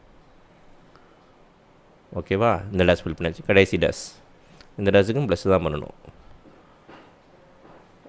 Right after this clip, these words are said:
One into thirty-one, thirty-one. Thirty-one plus nine, ஃபார்ட்டி. அப்ப ஆன்சர் forty divided by thirty-one.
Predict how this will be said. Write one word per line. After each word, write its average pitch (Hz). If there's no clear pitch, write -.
One 123
into 120
thirty-one, 107
thirty-one. 87
Thirty-one 123
plus 117
nine, 107
ஃபார்ட்டி. 80
அப்ப 92
ஆன்சர் 107
forty 101
divided 92
by 87
thirty-one. 76